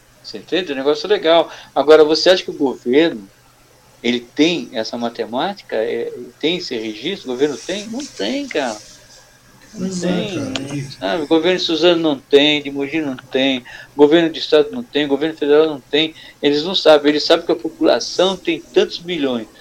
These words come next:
Speaker 1: mas eles não sabem de, esses milhões aqui. Os, os caras jogam estatística. Nós temos tantos milhões na pobreza, abaixo do risco da pobreza, nós temos total.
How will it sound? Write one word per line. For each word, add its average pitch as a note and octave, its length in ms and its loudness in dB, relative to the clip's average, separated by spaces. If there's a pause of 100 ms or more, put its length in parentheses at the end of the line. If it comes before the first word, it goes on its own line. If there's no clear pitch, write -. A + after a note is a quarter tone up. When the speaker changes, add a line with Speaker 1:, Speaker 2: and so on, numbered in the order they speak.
(320)
Speaker 1:
mas C3 180 -2
eles E3+ 120 4
não E3+ 120 -6
sabem D#3+ 220 2
de, B2+ 300 -16 (180)
esses A#2+ 400 -12
milhões A#2+ 440 -8
aqui. C#3+ 500 -6
Os, A#2 260 -12
os - 140 -14
caras C#4 200 0
jogam G3+ 160 2
estatística. D#3 600 -4 (320)
Nós C3+ 100 -4
temos D#3 240 -2
tantos D#3+ 240 -4
milhões C3+ 380 -4
na B2+ 80 -4
pobreza, C#3+ 680 2
abaixo C3+ 380 0
do A#2+ 100 -10
risco B2+ 220 -14
da - 40 -20
pobreza, C#3 440 0
nós A#2+ 100 -12
temos C#3 220 -10
total. D#3+ 360 -4